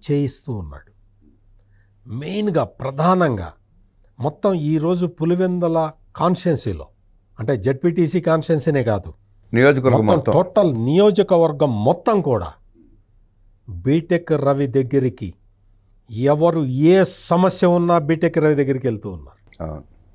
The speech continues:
Speaker 2: మ్మ్.
Speaker 1: బీటెక్ రవి వాటిని సాల్వ్ చేస్తూ ఉన్నాడు. ఇరవై నాలుగు గంటలు అక్కడే తిరుగుతూ ఉన్నాడు.
Speaker 2: మ్మ్.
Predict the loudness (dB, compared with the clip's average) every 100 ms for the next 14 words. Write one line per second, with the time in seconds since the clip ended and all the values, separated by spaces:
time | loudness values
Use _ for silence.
0 | -12 -8 -8 -8 -10 -4 0 0 0 0
1 | 0 0 -2 -2 -6 -6 0 2 2 2
2 | 0 -2 -6 -6 -8 -12 -16 _ _ _
3 | _ _ _ -2 2 4 4 4 2 2
4 | 2 0 2 2 2 2 2 0 0 -4
5 | -4 -6 -6 -10 -16 _ _ -8 -6 -6
6 | -10